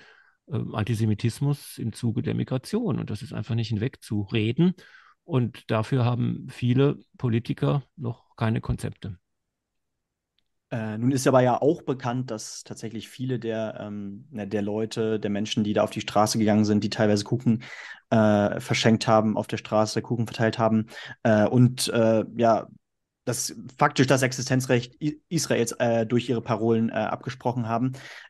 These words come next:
Speaker 2: Ähm, da waren auch viele, äh, Leute dabei, die eine deutsche Staatsbürgerschaft haben, die, ähm,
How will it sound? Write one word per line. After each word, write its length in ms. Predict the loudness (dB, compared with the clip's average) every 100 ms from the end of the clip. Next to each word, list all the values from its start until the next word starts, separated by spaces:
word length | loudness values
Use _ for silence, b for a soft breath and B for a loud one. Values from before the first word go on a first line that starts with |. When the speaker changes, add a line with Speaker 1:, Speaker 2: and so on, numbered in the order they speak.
| -4
Speaker 2:
Ähm, 300 | 0 2 4
da 160 | 6
waren 180 | 8 6
auch 140 | 4
viele, 1160 | 0 -4 -2 4 6 4 0 -4 -6 -4 -4 -6
äh, 20 | -2
Leute 260 | -2 -2
dabei, 280 | -2 2 0
die 100 | 2
eine 140 | 2
deutsche 240 | 4 4 2
Staatsbürgerschaft 640 | 0 -2 0 -4 -4 -2
haben, 260 | -2 -2 -4
die, 340 | -6 -6 -6 B B B B _
ähm, 580 | -2 0 0 -2 -4 -8